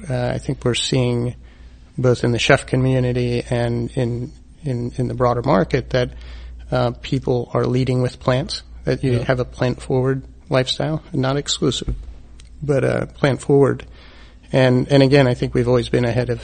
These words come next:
Speaker 1: trend on that, um, just because that's how we've lived our lives. Uh,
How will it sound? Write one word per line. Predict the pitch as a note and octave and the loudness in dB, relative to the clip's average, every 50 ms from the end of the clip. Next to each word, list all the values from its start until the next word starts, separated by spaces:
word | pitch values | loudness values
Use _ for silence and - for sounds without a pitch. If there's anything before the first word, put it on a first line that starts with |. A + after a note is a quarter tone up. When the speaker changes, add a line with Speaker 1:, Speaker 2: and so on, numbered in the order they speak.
| - - - - - - - | -12 -18 -18 -20 -20 -16 -10
Speaker 1:
trend | - - C#3 C3 C3+ C#3 C#3+ | -4 0 2 2 4 2 2
on | C#3+ C#3 C#3+ C#3+ | 2 0 0 2
that, | C#3 D3 F3+ G3 - - - - - - - - - | 0 0 -2 -4 -8 -14 -20 -20 -20 -20 -12 -4 -2
um, | C3+ B2+ B2 B2 B2+ B2+ B2 B2 B2+ B2+ - | 0 0 2 2 0 0 -2 -2 -6 -8 -4
just | - D3 B2 - - | 0 0 0 0 0
because | C3+ - B2 A#2+ B2 | -4 -2 -2 -2 -2
that's | B2 A2+ - - - - - | -2 -4 -4 -6 -10 -12 -8
how | - B2+ B2 B2 | -4 -2 -2 -2
we've | A#2 A2+ A#2 - | -2 -4 -6 -6
lived | - A#2 A#2+ C3 A#2 | -6 -6 -6 -6 -8
our | A2+ B2 | -10 -8
lives. | A#2+ A#2+ A#2+ A#2+ B2 B2+ C3+ - - - - - - - - - - - - - - - - | -8 -10 -10 -8 -8 -8 -8 -10 -10 -12 -14 -20 -20 -20 -20 -20 -20 -20 -20 -20 -14 -6 -2
Uh, | - B2 B2+ | -2 0 2